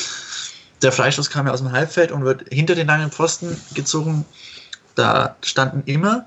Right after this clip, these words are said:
die gleichen zwei In-, äh, Innenverteidiger, der Paul Jäckel und der, äh, Richie Magyar, wobei Jäckel ist nach Ver-, Verletzung vom Sauer als Rechtsverteidiger aufgestellt worden dann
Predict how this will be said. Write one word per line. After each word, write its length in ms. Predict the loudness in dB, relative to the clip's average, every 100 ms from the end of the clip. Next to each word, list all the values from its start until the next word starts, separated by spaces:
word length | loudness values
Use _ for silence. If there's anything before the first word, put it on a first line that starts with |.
| _
die 100 | -4
gleichen 360 | 2 2 0 -2
zwei 360 | -2 -2 -2
In-, 220 | -2 -4 -4 -2
äh, 300 | 0 2 2
Innenverteidiger, 800 | 2 2 0 0 2 2 2 -6 -20 _ 0
der 160 | 2
Paul 240 | 4 4 4
Jäckel 400 | 2 2 2 2
und 360 | 0 -4 -2
der, 400 | 0 2 2 0 -4 _ _ _ _ _ _ -20 -20 -16 -8 0
äh, 60 |
Richie 340 | 4 4 2 2
Magyar, 440 | 0 2 2 2 -4 -6
wobei 260 | 2 2 2 -6 -4
Jäckel 420 | 0 2 2 0 0
ist 120 | 0
nach 120 | -2
Ver-, 340 | 2 0 0
Verletzung 460 | -2 4 4 2 -4
vom 360 | -2 -2 -2 -4
Sauer 420 | -4 0 2 2
als 220 | 2 2 0
Rechtsverteidiger 540 | 0 0 0 0 -2
aufgestellt 400 | -6 -6 -4 -4
worden 200 | -2 -2
dann 180 | -2